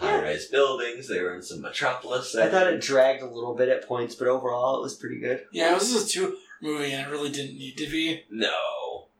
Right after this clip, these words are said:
Speaker 3: But yeah, lots of cool set pieces, lots of creepy hospitals.
Speaker 2: Uh, I like, I think my favorite part's once they get to the detective work.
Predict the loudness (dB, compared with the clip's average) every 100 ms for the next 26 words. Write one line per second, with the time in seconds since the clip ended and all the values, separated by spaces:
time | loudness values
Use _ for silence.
0 | _ -4 0 2 0 -2 -4 -8 -8 -10
1 | -10 -10 -8 -10 -8 -6 -6 -4 -6 -6
2 | -10 -14 -12 -10 -10 _ _ _ -6 -2
3 | 0 0 0 2 0 -2 -12 _ -10 -6
4 | -4 -2 -2 0 0 0 0 0 -2 -6
5 | -6 -4 -4 -4 -6 -10 -10 -10 -10 -10
6 | -8 -8 -8 -10 -8 -8 -10